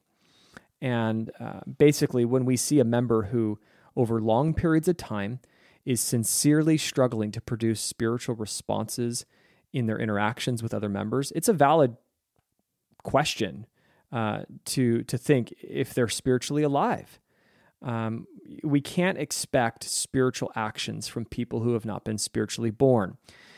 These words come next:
And so it is a valid thing as a pastor to go, "Okay, uh, am I seeing something trending here that I should maybe have a discussion about?"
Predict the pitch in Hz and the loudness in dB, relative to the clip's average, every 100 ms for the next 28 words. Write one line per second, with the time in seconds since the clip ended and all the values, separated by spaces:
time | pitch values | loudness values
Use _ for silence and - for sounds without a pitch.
0 | - - 120 113 - 123 120 - - - | -16 -4 -2 2 6 6 6 0 -4 0
1 | 139 147 147 135 110 110 117 123 117 - | 2 4 6 6 4 4 4 4 2 0
2 | 120 107 110 - 131 143 - 107 104 107 | 0 -2 -4 -4 -2 -2 -2 -4 -2 -4
3 | 104 156 - 104 131 - _ _ _ _ | -4 -4 -2 -4 -4 -10 _ _ _ _
4 | 147 117 120 110 - - 147 147 151 - | -12 -6 -4 -2 -2 0 0 0 0 -2
5 | 123 117 120 113 - - 123 127 113 107 | -4 -4 -4 -4 -4 -2 0 0 -2 -4
6 | 98 104 101 95 - _ _ _ - 113 | -6 -6 -6 -8 -12 _ _ _ -12 -6
7 | 113 107 104 110 104 95 98 95 101 104 | -2 -2 -4 -6 -6 -6 -6 -6 -6 -6
8 | - 120 - 107 95 - | -2 -2 -2 -6 -8 -8